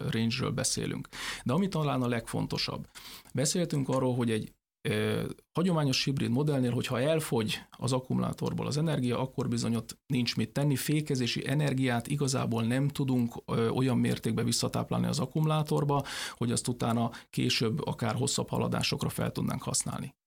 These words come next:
Ennél a technológiánál, ennél az akkumulátor technológiánál viszont nagyon gyors, nagyon intenzív rekuperálást, ö, tudunk véghez vinni, tehát folyamatosan van az akkumulátorban energia, amit hajtásra fogunk tudni felhasználni.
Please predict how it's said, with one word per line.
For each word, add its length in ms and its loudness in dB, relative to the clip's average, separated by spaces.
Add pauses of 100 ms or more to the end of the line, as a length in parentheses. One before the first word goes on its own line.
Ennél 280 2
a 60 2
technológiánál, 800 2
ennél 300 2
az 100 2
akkumulátor 600 0
technológiánál 840 0 (140)
viszont 680 -2
nagyon 520 2
gyors, 440 0
nagyon 320 2
intenzív 460 0
rekuperálást, 1040 -2
ö, 300 0 (120)
tudunk 400 -2
véghez 520 -2
vinni, 340 2 (260)
tehát 180 -2
folyamatosan 840 0
van 160 0
az 120 0
akkumulátorban 800 0
energia, 400 2
amit 220 0
hajtásra 520 -2
fogunk 340 -2
tudni 260 -4
felhasználni. 720 -6